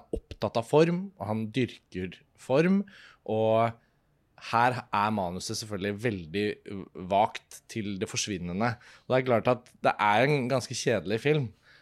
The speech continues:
men den er også veldig vakker, og jeg, apropos ting man har smak for da, ikke sant? Neonlysene til Lars Ole og så videre, det kan jeg kjenne meg igjen i selv også da, disse nattklubbsekvensene i en trailer som gjør at man tenker, "Den filmen må jeg se." Men, men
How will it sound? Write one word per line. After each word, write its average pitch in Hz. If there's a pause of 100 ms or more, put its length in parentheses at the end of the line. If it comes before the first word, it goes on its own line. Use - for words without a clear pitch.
men 127
den 139
er 135
også 143
veldig 139
vakker, 175
og 135
jeg, 151 (340)
apropos 175
ting 170
man 175
har 185
smak 220
for -
da, - (160)
ikke -
sant? 160
Neonlysene 123
til 127
Lars 120
Ole 107
og 98
så 107
videre, 107
det 110
kan 113
jeg 95
kjenne 98
meg 101
igjen 95
i 92
selv 98
også 151
da, 87
disse 98
nattklubbsekvensene 92
i 98
en 95
trailer 87
som 92
gjør 87
at 87
man 92
tenker, 90
"Den 95
filmen 95
må 98
jeg 101
se." 120 (320)
Men, 156 (580)
men 160